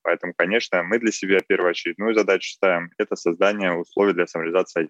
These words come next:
T-специалистов, создание кадрового резерва для компаний, чтобы компании могли найти себе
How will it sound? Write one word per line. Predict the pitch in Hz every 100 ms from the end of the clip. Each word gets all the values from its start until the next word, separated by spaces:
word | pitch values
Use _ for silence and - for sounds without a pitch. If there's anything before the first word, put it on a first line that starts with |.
| _
T-специалистов, | 90 - - 87 76 _ -
создание | - 82 104 101
кадрового | 95 95 92 92
резерва | 85 92 101 87 80
для | 85 85 82
компаний, | - 78 92 107 95
чтобы | 82 85 87
компании | 82 92 92
могли | 87 85 87
найти | 85 -
себе | 95 - 87 85